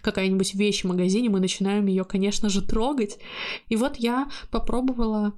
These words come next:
применить этот же инструмент. Я лежала и трогала, разглядывала себя, какой я сейчас являюсь. И это очень-очень мне помогло, потому что тогда ты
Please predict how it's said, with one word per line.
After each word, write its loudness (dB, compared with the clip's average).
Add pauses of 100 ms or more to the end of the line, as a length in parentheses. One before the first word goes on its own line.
(120)
применить 2
этот 0
же 2
инструмент. 0
Я 2
лежала 2
и 2
трогала, 0
разглядывала 0
себя, 0 (300)
какой 0
я 2
сейчас -2
являюсь. 0 (300)
И 2
это 0
очень-очень 2
мне 2
помогло, 0 (340)
потому 2
что 0
тогда 0 (100)
ты 0